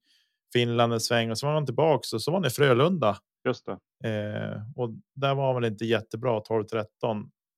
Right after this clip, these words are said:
Speaker 1: Men då gick han, fick, vart han utlånad till Oskarshamn och gjorde nitton matcher och nittiotvå komma tre där.
Speaker 2: Mm.
Speaker 1: Och där var det också någon kvalhistoria där. Han var med och spela. Eh, och sen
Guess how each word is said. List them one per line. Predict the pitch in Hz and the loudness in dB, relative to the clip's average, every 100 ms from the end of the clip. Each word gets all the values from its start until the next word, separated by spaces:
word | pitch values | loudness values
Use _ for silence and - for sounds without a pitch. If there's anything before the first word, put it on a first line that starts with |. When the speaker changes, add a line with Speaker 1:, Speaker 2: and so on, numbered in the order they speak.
| _ | _
Speaker 1:
Men | 123 | -6
då | 123 | -2
gick | 135 127 - | -2 -2 -4
han, | 123 120 120 123 - | -6 -6 -10 -12 -10
fick, | 127 - _ | -10 -10 _
vart | 123 120 | -4 -2
han | 127 | -2
utlånad | 117 120 131 123 | -4 -4 -4 -4
till | 104 | -4
Oskarshamn | 110 - 101 131 120 107 | -6 -8 -8 -6 -6 -8
och | 107 110 | -8 -8
gjorde | 107 104 110 | -8 -8 -8
nitton | 110 104 117 107 | -8 -6 -4 -4
matcher | 104 - 117 | -6 -8 -8
och | |
nittiotvå | 107 101 - - 104 | -8 -10 -10 -8 -8
komma | 101 101 | -8 -12
tre | 127 123 | -8 -6
där. | 113 104 104 _ _ _ _ 127 | -6 -8 -12 _ _ _ _ -16
Speaker 2:
Mm. | 113 110 120 - | -14 -16 -18 -12
Speaker 1:
Och | 110 | -8
där | 113 | -6
var | 113 | -4
det | 110 | -6
också | 110 - | -6 -8
någon | 107 95 | -10 -10
kvalhistoria | - 113 101 98 98 98 _ _ _ _ _ 110 - 127 117 104 | -6 -2 -2 -2 -6 -12 _ _ _ _ _ -12 -8 -6 -4 -2
där. | 104 104 101 _ _ _ _ _ _ _ _ _ _ - | -2 -4 -6 _ _ _ _ _ _ _ _ _ _ -20
Han | - 104 | -16 -12
var | |
med | 101 | -10
och | 98 | -10
spela. | - - - 110 _ _ _ _ _ - | -6 -6 -8 -16 _ _ _ _ _ -12
Eh, | 110 107 107 113 | -8 -8 -8 -8
och | - | -6
sen | 123 123 120 | -6 -6 -8